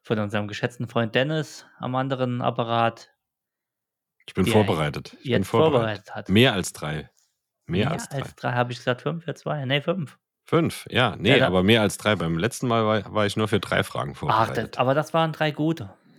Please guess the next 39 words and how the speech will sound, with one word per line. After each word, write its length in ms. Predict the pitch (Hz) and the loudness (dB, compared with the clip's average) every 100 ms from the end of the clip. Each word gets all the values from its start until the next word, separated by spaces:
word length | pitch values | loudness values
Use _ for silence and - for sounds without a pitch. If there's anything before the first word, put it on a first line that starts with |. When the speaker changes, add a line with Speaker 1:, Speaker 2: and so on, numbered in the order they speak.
| _ _ _ _ | _ _ _ _
Speaker 2:
Auf 160 | 90 95 | -6 0
jeden 180 | 85 78 | 0 0
Fall. 320 | 104 107 - _ - | 0 0 -2 _ -2
Speaker 1:
Na, 400 | 123 135 135 - _ _ | 0 0 -4 -12 _ _
dann 340 | - 135 156 160 | -2 -2 -2 -6
la-, 140 | - - | -6 -4
leg 200 | 170 185 | -2 0
doch 120 | 190 | 2
mal 160 | 180 | 2
los, 140 | 185 190 | 4 4
Speaker 2:
Okay. 180 | 160 135 | 4 4
Speaker 1:
du 220 | 123 110 - _ _ | 2 -2 -6 _ _
alter 260 | - 117 101 | 2 4 4
Speaker 2:
Also, 60 | |
Speaker 1:
Racker. 380 | - 113 110 101 160 - _ | 2 0 -4 -8 -10 -14 _
Speaker 2:
wo 180 | 101 127 | 4 6
wir 100 | 120 | 6
grad 420 | 110 110 117 - - | 4 4 2 -2 -4
im 180 | 107 104 | 0 2
Urlaubsfeeling 680 | 117 110 98 - 92 80 78 | 4 2 0 -2 -2 -2 -4
seid, 260 | 73 69 | -6 -6
Speaker 1:
Ja. 380 | 123 123 117 - _ _ - | 2 4 2 -4 _ _ -2
Speaker 2:
äh, 200 | 90 80 | 0 0
sind. 400 | - 82 73 - _ _ _ _ _ _ _ _ _ | 2 0 0 -8 _ _ _ _ _ _ _ _ _
M-, 80 | - - | -12 -4
macht 280 | - 104 117 | 0 0 2
ihr, 260 | 123 120 - | 4 4 0
habt 220 | - - | -4 0
ihr 80 | 110 | 0
spezielle 480 | - 98 - 117 107 | 0 -2 2 2 2
Dinge 340 | - 123 175 | 2 4 4
oder 220 | - 254 | 2 2
Routinen, 640 | 98 95 85 139 196 262 147 | 2 0 -2 -2 0 0 0
die 140 | 110 | 0
ihr 300 | 92 90 87 - | 2 2 0 -4
nur 380 | 87 131 190 | 0 4 4
im 120 | - - | 4 2
Urlaub 320 | 82 82 - | 2 2 2
macht? 380 | 80 - - | -2 -4 -12